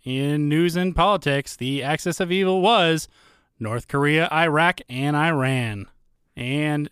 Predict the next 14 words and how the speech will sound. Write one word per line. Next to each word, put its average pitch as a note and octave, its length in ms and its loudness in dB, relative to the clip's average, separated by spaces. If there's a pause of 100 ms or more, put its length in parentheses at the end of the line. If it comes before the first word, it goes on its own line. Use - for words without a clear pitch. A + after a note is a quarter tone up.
for C3+ 440 -6
fifties D#3 380 -6
toys E3 240 0
and E3 100 0
games, D3 520 0
the B2 140 -4
nineteen C3+ 300 -4
fifty-five D#3+ 960 0
alliterative D#3+ 520 0
toy G3+ 380 2
with D#3 160 0
the C#3+ 120 0
magnetic D3 600 -2
personality F#3+ 840 2